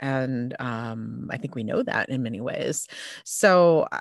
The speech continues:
I would say in recent years, I've thought about it more as an opportunity for a fresh start and to maybe focus on something I'd like to improve on.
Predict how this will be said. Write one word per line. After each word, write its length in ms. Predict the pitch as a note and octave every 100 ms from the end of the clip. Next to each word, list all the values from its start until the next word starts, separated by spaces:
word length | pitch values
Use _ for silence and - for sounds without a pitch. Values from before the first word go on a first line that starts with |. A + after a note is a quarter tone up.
| -
I 80 | F3
would 100 | F#3
say 240 | - G3
in 140 | F3 E3
recent 480 | E3 A3 - F#3 C#3+
years, 520 | C#3+ C3 C3+ F#3+ -
I've 260 | C#3 D3 C#3+
thought 240 | - E3
about 300 | D#3 C#3+ C#3+
it 160 | D3+ -
more 440 | D#3+ D#3+ D#3 D3+
as 160 | - D3
an 100 | D3+
opportunity 640 | C3+ D3 - D3+ C#3 C#3+
for 260 | C#3 C#3+ B2+
a 40 |
fresh 360 | B2+ C3+ C3+ -
start 440 | - B2 C3 C#3 -
and 340 | C#3 C3 C#3+
to 140 | -
maybe 260 | D3 C#3 B2+
focus 460 | - C3 B2+ D3+ -
on 160 | D#3
something 500 | D#3 E3+ E3 F3 E3+
I'd 160 | C#3 C3
like 340 | C3+ B2+ -
to 280 | - - C#3+
improve 400 | C3+ C#3 D3 C#3+
on. 400 | D3+ D3 F#3+ D4